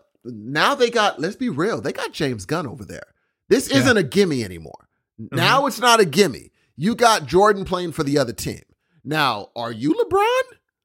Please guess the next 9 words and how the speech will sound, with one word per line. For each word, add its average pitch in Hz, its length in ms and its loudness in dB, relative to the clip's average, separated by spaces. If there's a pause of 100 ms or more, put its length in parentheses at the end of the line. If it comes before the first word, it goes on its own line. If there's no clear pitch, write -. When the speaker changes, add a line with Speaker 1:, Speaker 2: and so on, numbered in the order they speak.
(280)
Speaker 1:
or 185 140 4
Kobe? 480 420 4
Are 285 280 8
you? 349 540 6
Like, 220 240 2
really 285 520 2
look 285 240 2
at 190 100 -8
yourself. 165 580 -2